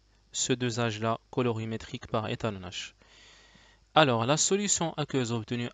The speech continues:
à l'issue de cette dilution est appelée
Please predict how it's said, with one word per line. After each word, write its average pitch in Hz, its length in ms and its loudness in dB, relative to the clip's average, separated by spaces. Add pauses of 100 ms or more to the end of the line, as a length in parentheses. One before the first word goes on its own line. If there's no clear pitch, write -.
(100)
à 113 160 0
l'issue 123 640 -2 (100)
de 110 220 -4
cette - 340 -6
dilution 127 720 -4
est - 160 -4
appelée 120 500 -2